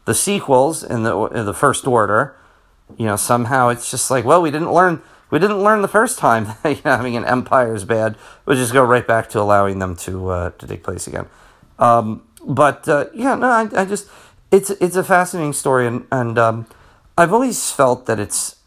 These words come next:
it is good. It's got everything that you want in a series of movies. You know, you have, you have love. You, you know, when Han doesn't know that Luke and Leia are brother and sister, and he,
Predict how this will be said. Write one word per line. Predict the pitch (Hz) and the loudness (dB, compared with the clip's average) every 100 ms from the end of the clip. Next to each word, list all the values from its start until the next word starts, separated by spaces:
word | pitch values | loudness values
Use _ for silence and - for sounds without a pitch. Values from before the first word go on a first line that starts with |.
| - | -4
it | 147 | -2
is | 156 | -2
good. | - 110 | -4 -8
It's | 101 - | -6 -2
got | 160 147 - | 0 0 0
everything | 196 202 165 170 | -2 -2 -4 -4
that | 143 110 | -4 -6
you | 113 | -6
want | 110 117 117 - - - _ _ | 0 2 2 -4 -20 -20 _ _
in | 131 123 | 0 0
a | |
series | 117 123 113 104 101 | 0 -2 -2 -2 -6
of | 95 | -4
movies. | 104 98 98 95 92 - _ _ _ _ - | -2 -2 -2 -6 -8 -14 _ _ _ _ -6
You | 104 | -2
know, | |
you | 104 104 | -2 -2
have, | 101 98 90 - | -2 -2 -4 -6
you | 101 98 | -6 -4
have | 98 90 | -4 0
love. | 123 135 | 2 2
You, | 107 90 - | 2 -10 -6
you | 120 | -4
know, | 113 | -2
when | 113 | -2
Han | 104 131 127 117 - _ _ - | 0 2 2 -2 -12 _ _ 0
doesn't | 139 123 113 | 2 2 -2
know | 117 120 120 | 0 4 4
that | 113 - | 2 0
Luke | 120 120 | 0 0
and | 120 104 | -2 0
Leia | 107 107 110 | 0 2 0
are | 107 | 0
brother | 101 104 | -2 -2
and | 104 | -4
sister, | 101 - 101 - 104 | -8 -6 -8 -6 -6
and | |
he, | 104 | -6